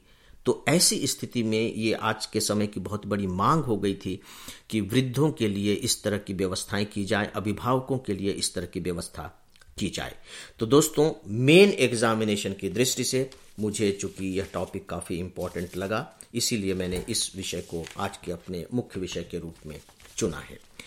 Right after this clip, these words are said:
मुख्य विषय के बारे में फ्रेंड्स बस इतना ही। Newspapers की clippings मैं आप सबको provide कर रहा हूं, अ, देख लेंगे।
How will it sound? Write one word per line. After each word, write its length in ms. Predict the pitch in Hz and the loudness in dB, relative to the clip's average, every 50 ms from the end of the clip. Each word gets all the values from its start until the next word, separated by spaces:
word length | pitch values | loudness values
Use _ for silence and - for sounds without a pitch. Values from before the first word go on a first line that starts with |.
| - - - - - - | -12 -10 -10 -10 0 2
मुख्य 180 | 139 139 - 123 | 2 4 4 4
विषय 200 | 117 110 - 107 | 2 2 2 0
के 100 | - 104 | 0 0
बारे 240 | 95 98 92 98 95 | 0 2 2 2 0
में 160 | 95 90 87 | 0 0 -2
फ्रेंड्स 360 | - - 92 85 - - - | -2 -2 -4 -4 -4 -4 -4
बस 120 | 92 - - | -2 -2 -2
इतना 220 | 104 104 120 120 | -2 0 0 0
ही। 240 | 110 120 135 185 196 - - - | 2 2 0 -2 -2 -6 -4 2
Newspapers 500 | 127 131 131 131 - 101 - 98 90 - | 2 2 2 2 -2 -2 -2 -2 -4 -4
की 100 | - 90 | -6 -8
clippings 440 | 87 - 92 - 95 92 92 - 92 | -8 -8 -4 -2 -2 -2 -2 -2 -2
मैं 100 | 90 90 | -2 -2
आप 160 | 87 87 - | -2 -2 -4
सबको 280 | - - 87 - - 87 | -4 -6 -8 -8 -10 -6
provide 380 | - 87 87 95 123 143 143 | -4 0 6 8 8 8 8
कर 140 | - 123 113 | 6 6 6
रहा 120 | 117 120 | 8 6
हूं, 260 | 127 123 131 160 196 233 - - - - - | 4 4 4 2 0 0 -2 -6 -12 -12 -10
अ, 160 | 87 90 85 | -8 -6 -4
देख 260 | 82 90 95 92 - | -4 -4 -4 -2 0
लेंगे। 320 | 107 107 113 139 180 202 | 0 2 4 2 2 2